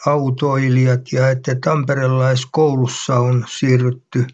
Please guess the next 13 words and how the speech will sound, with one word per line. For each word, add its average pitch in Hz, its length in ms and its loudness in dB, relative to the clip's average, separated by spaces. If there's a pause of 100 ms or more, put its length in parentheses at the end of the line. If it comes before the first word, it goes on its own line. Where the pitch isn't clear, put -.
(140)
etäopetukseen. 127 1400 -2 (300)
Lauantaista 123 1040 2 (160)
yhdeksännestätoista 131 1160 0
päivästä 127 520 0
alkaen 131 680 2 (120)
Suomeen 127 840 2
on 127 160 4
mahdollista 123 640 2
saapua 127 560 0
maista, 131 680 0 (300)
joissa 123 500 2 (180)
koronatartuntoja 127 1300 0
on 120 360 -2